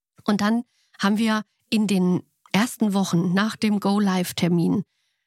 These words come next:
nicht blind darauf vertraut, dass es sich jetzt schon irgendwie alles von selber einspielen wird, sondern wir haben ganz regelmäßig überprüft,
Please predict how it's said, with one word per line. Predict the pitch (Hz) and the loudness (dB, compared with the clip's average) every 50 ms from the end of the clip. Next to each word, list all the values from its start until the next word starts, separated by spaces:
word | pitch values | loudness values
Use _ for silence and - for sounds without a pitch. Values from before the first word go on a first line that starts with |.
| _ _ _ | _ _ _
nicht | - 208 220 226 - - - - - | -2 -2 0 -2 -2 -6 -10 -6 -2
blind | - 190 190 196 185 - - | 0 0 2 0 0 0 0
darauf | 180 180 180 - | 0 0 0 0
vertraut, | - 170 - - - 170 170 175 - - | -2 -2 -2 0 0 2 2 2 0 0
dass | - 180 - - | -2 -2 -2 -4
es | - - - - | -6 -6 -6 -6
sich | - - - - | -8 -4 -2 -2
jetzt | - - | -2 0
schon | - - 185 190 - | -2 -2 0 0 2
irgendwie | 208 220 220 190 202 175 196 190 - | 0 0 0 0 -2 0 0 0 2
alles | 180 180 180 - | 2 2 0 0
von | - - 160 175 | 0 -2 0 2
selber | 180 180 190 185 190 | 2 2 2 2 0
einspielen | 165 185 208 220 202 - - - 160 156 165 170 | 0 0 0 0 -2 -4 -2 0 0 2 2 2
wird, | 180 196 202 - | 0 0 -2 -2
sondern | - 190 196 196 202 202 185 | -2 0 0 2 2 2 2
wir | 185 180 | 2 0
haben | 185 175 | 0 0
ganz | - 214 254 262 - - | 0 0 0 -2 -2 -2
regelmäßig | 208 208 202 196 190 175 180 180 - 180 175 | -2 0 0 0 0 0 0 0 0 0 0
überprüft, | 180 170 180 160 - - 226 233 262 262 - - | 0 0 -2 -4 -4 -2 -2 -2 -2 -2 -4 -10